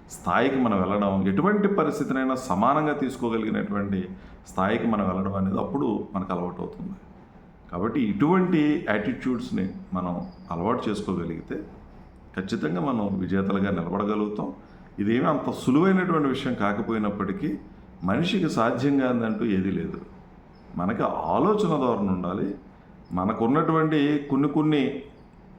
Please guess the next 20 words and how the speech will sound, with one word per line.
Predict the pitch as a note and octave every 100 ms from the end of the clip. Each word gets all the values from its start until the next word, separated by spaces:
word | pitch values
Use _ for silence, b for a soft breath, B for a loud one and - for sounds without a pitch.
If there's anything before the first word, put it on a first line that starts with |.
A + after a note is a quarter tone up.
| - G2
ఆ | F#2+ F#2+ -
చెడ్డ | G#2 A#2+ C#3+
అలవాట్లను | F3+ F3 D#3+ D#3 C#3+
మనం | B2 G#2+ F#2+
విడిచిపెట్టగలగాలి. | G2 G2 B2 B2 A2+ G2+ F#2+ F#2 A#2+ F3+ - F2+
మనిషికి | F#2 - - G#2+ F2+ G2
ఓపిక, | C3+ - D3+ D3+ C#3+ -
సహనం | A2 A2 A2+ G#2+
అనేది | G2+ F#2+ F2+ - B B B - F2
ఉండగలిగితే | G2 B2 G#2+ G2 F#2+ - - - - -
ఖచ్చితంగా | - - A#2 C3+ C#3+ A#2+
మనం | F#2+ E2+ F2
విజేతలుగా | E2+ G2+ G2+ G2+ G2 F2+ E2+
ముందుకెళ్ళేటటువంటి | F#2 F#2+ F#2+ F#2 F#2 F2 E2+ E2 D#2+ B B B B F#2
పరిస్థితి | F#2 - - G2+
ఉంటుంది. | G2+ C#3+ - - B B
కాబట్టి | - G#2 F3 G#2+
మనలో | E2 A2 E3 G#3 A3+ - - - A#2
ఈ | A2+ A2
యాటిట్యూడ్ | A#2 - - F3